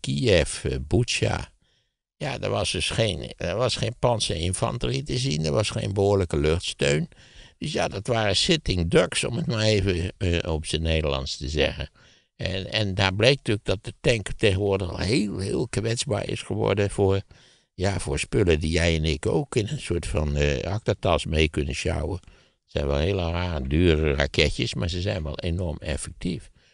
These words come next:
Dus je voelt wel aan dat operationeel het bestaan van de tank wel moeizamer is geworden doordat al hadden de Duitsers al in de Tweede Wereldoorlog al een Panzerfaust, die ook bijzonder effectief was. Ook een relatief licht ding,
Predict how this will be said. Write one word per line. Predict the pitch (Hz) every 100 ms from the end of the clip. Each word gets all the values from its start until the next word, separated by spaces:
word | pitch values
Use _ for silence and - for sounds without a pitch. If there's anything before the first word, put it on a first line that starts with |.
| _ _
Dus | - 104
je | -
voelt | 95 143 110
wel | 107 92
aan | 104 127
dat | 117 104 -
operationeel | - 120 113 104 98 - 92 147 147 -
het | 104
bestaan | 104 - - 104 87
van | 85
de | 98
tank | - 113 80
wel | 98 80 101 - _ _ _ _ _
moeizamer | 71 85 123 143 - 90 73 78
is | 87 80
geworden | - 78 85 78 73
doordat | 71 73 71 71 - - _ _ _ -
al | 53
hadden | 64 64
de | 64 64
Duitsers | 69 73 - 65
al | 64
in | 64
de | 62
Tweede | - 76 67
Wereldoorlog | 69 80 76 69 67 65
al | 65
een | -
Panzerfaust, | 92 87 - 76 69 64 -
die | -
ook | - -
bijzonder | - 76 87 90 80
effectief | - - - - - - -
was. | - 58
Ook | - 55
een | 58 62
relatief | 69 69 - 73 -
licht | 73 69 - - - - _ _
ding, | - 60 62 73